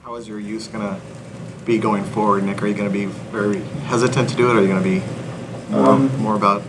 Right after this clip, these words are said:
Speaker 1: po-, constantly putting your opinions out there?
Speaker 2: Yeah, I've learned a lot the past couple months, so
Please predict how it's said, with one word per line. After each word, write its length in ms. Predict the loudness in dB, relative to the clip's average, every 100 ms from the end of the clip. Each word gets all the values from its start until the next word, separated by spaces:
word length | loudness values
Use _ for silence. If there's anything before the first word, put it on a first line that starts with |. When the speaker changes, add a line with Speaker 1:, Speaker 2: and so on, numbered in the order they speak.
| -14 -18 -6
Speaker 1:
po-, 160 | -6 -6 -12 -10
constantly 380 | -4 -4 -2 -6
putting 200 | -4 -2
your 80 | -4
opinions 380 | -4 -4 -2 -2
out 160 | -4
there? 120 | -2 8
Speaker 2:
Yeah, 260 | 12 12
I've 140 | 12 10
learned 220 | 4 6
a 60 |
lot 360 | 6 6 4 0 -16 -18 -18
the 160 | -8
past 680 | -2 -2 -4 -14 -18 -20 -20 -8
couple 220 | -6 -6
months, 320 | -4 -4 -4 -8
so 460 | -10 -6 -6 -6